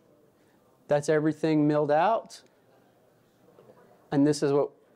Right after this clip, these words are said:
she left with. And so, you know, I think, uh, just understanding digital design, you know, knowing kind of the checkpoints that you're looking for, you can do these types of cases super predictably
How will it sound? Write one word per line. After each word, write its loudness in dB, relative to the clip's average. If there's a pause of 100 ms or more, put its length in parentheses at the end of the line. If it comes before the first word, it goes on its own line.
(260)
she -4
left 0
with. -10 (1200)
And -2
so, 0 (480)
you 0
know, 2
I 0
think, -2
uh, -4 (280)
just -4 (320)
understanding 0
digital 0
design, 0
you -4
know, 0
knowing 0
kind -4
of -4
the -2
checkpoints -4
that -2
you're -2
looking -2
for, -2
you -4
can -8
do -2
these -2 (120)
types -6
of -12
cases -2
super -4
predictably -2